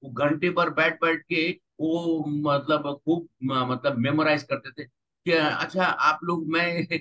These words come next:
मैंने, अ, वो hostel life में रहा है ना, तो हम, मैंने three idiots देखा था।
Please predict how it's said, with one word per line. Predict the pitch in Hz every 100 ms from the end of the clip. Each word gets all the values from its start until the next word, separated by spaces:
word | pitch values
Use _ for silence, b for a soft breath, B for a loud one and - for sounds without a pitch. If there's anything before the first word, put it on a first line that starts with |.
| _ _ _ -
मैंने, | 131 147 165 151 160 180 _ _ _ -
अ, | 117 117 110 104 98 95 _ 147
वो | 165
hostel | 127 147 - 160
life | 156 165 156
में | 151
रहा | 120 151
है | 156 123
ना, | 190 - _ _ _ -
तो |
हम, | 151 151
मैंने | 151 165
three | 175 - 185 156
idiots | 135 123 127 117
देखा | 104 98 90
था। | - -